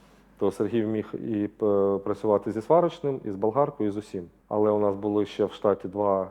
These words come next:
робітника, котрі з нами починали. І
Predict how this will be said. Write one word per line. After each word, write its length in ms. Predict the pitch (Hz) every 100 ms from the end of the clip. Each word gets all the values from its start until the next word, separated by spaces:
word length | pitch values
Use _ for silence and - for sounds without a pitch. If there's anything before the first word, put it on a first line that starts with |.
| -
робітника, 640 | 107 98 - 113 156 190 220 - _ _ _ _ _
котрі 260 | 110 110
з 100 | 107
нами 160 | 110 117
починали. 680 | 107 104 104 95 90 95 - _ _
І 500 | 120 127 143 156 156